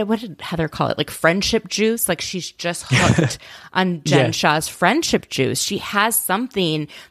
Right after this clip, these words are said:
Speaker 1: that is keeping them invested in her and supporting her and terrified of her.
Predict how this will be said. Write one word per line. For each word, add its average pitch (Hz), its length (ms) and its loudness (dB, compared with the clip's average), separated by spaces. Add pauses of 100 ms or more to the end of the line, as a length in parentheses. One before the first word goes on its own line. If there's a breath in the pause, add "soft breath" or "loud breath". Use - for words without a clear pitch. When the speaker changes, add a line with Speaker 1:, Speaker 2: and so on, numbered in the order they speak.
Speaker 1:
that 165 160 2
is 160 220 -2
keeping 202 540 0
them 143 500 2 (560 soft breath)
invested 190 580 2
in 285 120 2
her 269 500 2
and 180 160 -2
supporting 208 540 -2
her 196 440 4
and 160 260 -2
terrified 120 1400 0
of - 180 -4
her. - 360 0